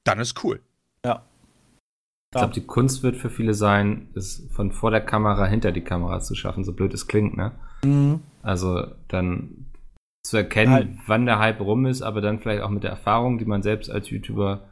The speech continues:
Speaker 3: gesammelt hat, dann eben auch, kann man ja auch, findet man ja auch Jobs, so in Agenturen zum Beispiel oder so, ne?
Speaker 2: Ja.
Speaker 3: Ähm, aber ich glaub, da dann den Absprung zu schaffen für viele, das wird eher die Herausforderung.
Speaker 1: Ja,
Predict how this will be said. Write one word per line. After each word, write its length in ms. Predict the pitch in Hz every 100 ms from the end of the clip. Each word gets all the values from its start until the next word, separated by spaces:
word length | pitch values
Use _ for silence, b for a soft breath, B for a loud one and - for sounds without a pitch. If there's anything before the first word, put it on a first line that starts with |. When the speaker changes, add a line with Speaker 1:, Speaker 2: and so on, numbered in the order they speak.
| b b b -
Speaker 3:
gesammelt 440 | 104 95 101 120 110
hat, 220 | 107 104
dann 160 | 101
eben 220 | 98 98 55
auch, 520 | 58 98 98 - -
kann 140 | 110
man 140 | 117 110
ja 100 | 98
auch, 220 | 92 -
findet 200 | 113 110
man 160 | 95
ja 80 | 95
auch 120 | - 90
Jobs, 340 | 98 95 -
so 120 | 92
in 240 | 95 90 87 -
Agenturen 540 | 98 101 104 - 104 98
zum 160 | 95
Beispiel 400 | 95 95 - 101
oder 180 | 98 95
so, 160 | 95 90
ne? 280 | 98 135 B B B B
Speaker 2:
Ja. 200 | 113 - -
Speaker 3:
Ähm, 280 | 98 92 90
aber 140 | 92
ich 60 | 90
glaub, 280 | 107 95 -
da 260 | 95 104
dann 220 | 107 101
den 160 | 98 95
Absprung 440 | 85 - - 113
zu 120 | 101 107
schaffen 320 | 107 98 101
für 100 | 98
viele, 260 | - 98
das 200 | 92 90 -
wird 140 | 82
eher 140 | 95
die 120 | 92 90
Herausforderung. 840 | 87 90 - - 92 87 90 104 - - - - _ _ _ _ _ _ _ -
Speaker 1:
Ja, 120 | -